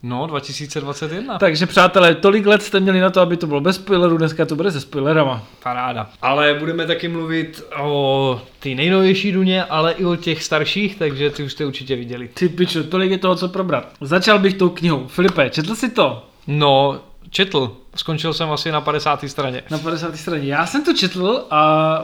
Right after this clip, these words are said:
Speaker 2: pak jsem četl dál a pak jsem četl dál, až jsem skončil u Imperátora Duny,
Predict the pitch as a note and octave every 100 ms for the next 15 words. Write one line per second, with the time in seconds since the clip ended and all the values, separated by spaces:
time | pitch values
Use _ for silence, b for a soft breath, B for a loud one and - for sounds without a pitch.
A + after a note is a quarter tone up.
0 | - E3+ - A#3 G#3 F#3 A3 D3+ C#3 A#3+
1 | C#4+ F3+ A3 G3+ F#3+ G#3+ G3 C3+ C3 G#3+
2 | C#4 - B B B B _ D#3+ D#3+ F#3+
3 | F#3 F#3+ F#3 A3 E3+ D#3+ E3 D#3 D#3 E3
4 | D#3 D3+ D3 F3+